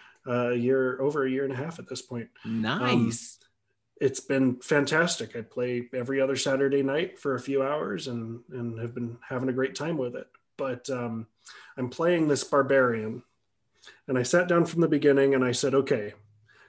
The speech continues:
Speaker 1: I am aiming for what I want to do by level ten. What I want to do by level ten is I want to have as many attacks of opportunity as possible, meaning if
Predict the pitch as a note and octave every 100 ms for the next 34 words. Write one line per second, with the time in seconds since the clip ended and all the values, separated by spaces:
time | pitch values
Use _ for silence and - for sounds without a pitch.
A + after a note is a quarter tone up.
0 | _ C#3+ E3 E3+ D3+ D#3+ D#3 C3 C#3 C#3+
1 | D3+ D3 D3 C#3+ C#3 C3 C#3 C3+ C3+ B2+
2 | B2 A#2+ - A#2+ G#2 B2 _ - _ -
3 | B2 C3+ D3 C#3+ D3+ F3+ E3+ E3+ F3 F3
4 | D3 D3 C#3 B2+ C3+ C3+ C3+ - C#3 B2
5 | - C3+ C3 B2+ C3+ B2 A#2+ C3 F3 F3+
6 | F3 D#3+ D#3+ - D3 D3 D3+ C#3+ D#3 D#3
7 | D#3 D3+ C#3 B2 - B2+ - - C3 A#2
8 | A2+ A2+